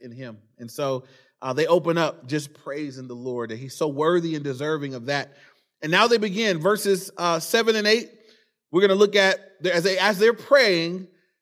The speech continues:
they're acknowledging the, the error of Abraham and the covenant God made with him. And so, verse seven, it says, "You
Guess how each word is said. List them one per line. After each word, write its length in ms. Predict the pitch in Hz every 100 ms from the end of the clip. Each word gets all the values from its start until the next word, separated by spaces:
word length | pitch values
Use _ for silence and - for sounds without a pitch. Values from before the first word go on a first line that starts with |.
| _
they're 160 | 160 208
acknowledging 720 | 202 196 214 220 196 214 214
the, 200 | 190 180
the 140 | 156 170 190
error 380 | 220 202 165
of 300 | 170 165 160 165
Abraham 640 | 208 185 175 170 156 147
and 100 | 143
the 80 | 143
covenant 440 | - 214 190 175
God 260 | 170 185 175
made 260 | 180 190
with 140 | 175 151
him. 240 | 190 180
And 100 | 156
so, 360 | 156 175 170 170 - _ _
verse 240 | 156 208 202
seven, 300 | 233 220 208
it 80 |
says, 320 | 190 202 175 143
"You 500 | 180 262 220 160